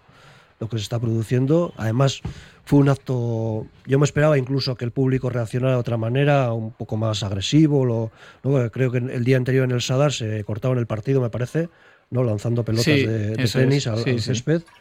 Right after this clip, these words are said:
Speaker 1: Yo creo que fue un acto suave y a mí me pareció bien. Yo creo que ya es un acto humanitario que,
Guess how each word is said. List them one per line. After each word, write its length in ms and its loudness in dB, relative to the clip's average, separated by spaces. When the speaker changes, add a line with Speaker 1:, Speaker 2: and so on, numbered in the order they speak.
Speaker 1:
Yo 100 4
creo 160 6
que 40 -2
fue 120 -2
un 80 2
acto 220 -4
suave 380 0
y 40 2
a 80 -2
mí 80 -4
me 100 -4
pareció 360 -6
bien. 160 -4
Yo 80 -2
creo 120 -2
que 120 0
ya 80 0
es 100 -6
un 60 0
acto 180 -4
humanitario 560 0
que, 400 -4